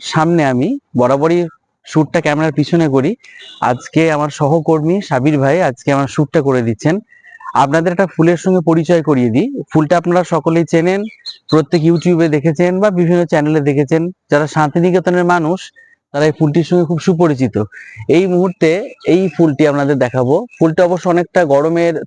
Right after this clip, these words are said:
তাপমাত্রার কারণে একটু মুষড়ে পড়েছে। অমলতাস, অমলতাস বা সোনালু ফুল, গ্রাম বাংলায় আর একটা নাম আছে বাঁদর লাঠি।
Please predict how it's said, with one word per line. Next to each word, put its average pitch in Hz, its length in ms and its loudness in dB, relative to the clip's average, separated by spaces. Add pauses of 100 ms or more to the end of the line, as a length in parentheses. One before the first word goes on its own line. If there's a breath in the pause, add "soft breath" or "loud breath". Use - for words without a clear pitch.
তাপমাত্রার 139 540 0
কারণে 147 360 0
একটু 151 360 0 (280 loud breath)
মুষড়ে 185 320 2
পড়েছে। 143 420 -2 (540)
অমলতাস, 170 580 2 (460)
অমলতাস 180 680 0
বা 185 80 2
সোনালু 190 480 0
ফুল, 131 280 0 (480 loud breath)
গ্রাম 170 360 2
বাংলায় 208 380 2
আর 170 140 2
একটা 175 200 -2
নাম 170 240 0
আছে 175 280 0
বাঁদর 156 440 0
লাঠি। 131 420 0